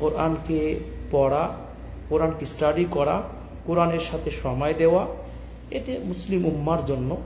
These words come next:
সবচেয়ে বড় জরুরি দায়িত্ব। কিন্তু আমরা বড় দুর্ভাগ্য যে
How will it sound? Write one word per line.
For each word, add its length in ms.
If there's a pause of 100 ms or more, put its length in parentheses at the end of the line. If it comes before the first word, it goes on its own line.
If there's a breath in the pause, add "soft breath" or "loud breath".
(120)
সবচেয়ে 360
বড় 280 (240)
জরুরি 500
দায়িত্ব। 400 (840)
কিন্তু 260
আমরা 240
বড় 220
দুর্ভাগ্য 520
যে 180